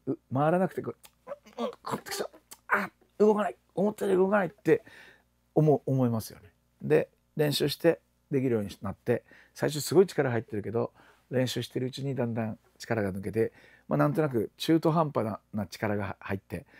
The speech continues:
で、まあまあ抜けて、なんだけど、えー、コンクールとかほ-、演奏会の本番で緊張して思ったより力が入るみたいな、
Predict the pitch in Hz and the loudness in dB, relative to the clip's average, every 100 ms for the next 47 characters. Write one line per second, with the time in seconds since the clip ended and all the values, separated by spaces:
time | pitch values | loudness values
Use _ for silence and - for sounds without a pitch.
0 | - _ 117 107 - _ _ _ _ _ | -20 _ -6 -6 -6 _ _ _ _ _
1 | 139 147 127 107 104 98 101 - _ _ | -2 0 0 -2 -4 -6 -6 -8 _ _
2 | _ - 139 131 160 185 - - _ _ | _ -6 -2 0 0 0 -4 -14 _ _
3 | - 107 107 123 127 123 107 101 95 - | -8 -8 -4 -4 0 -2 -2 -4 -6 -4
4 | 123 127 113 95 95 101 98 92 120 120 | -4 -2 -4 -6 -6 -6 -6 -6 -6 -6
5 | 117 120 110 - _ _ - 123 123 95 | -6 -4 -4 -8 _ _ -4 -2 0 -4
6 | 87 113 98 95 101 82 92 - 101 | -4 -4 -2 -2 -4 -6 -10 -6 -6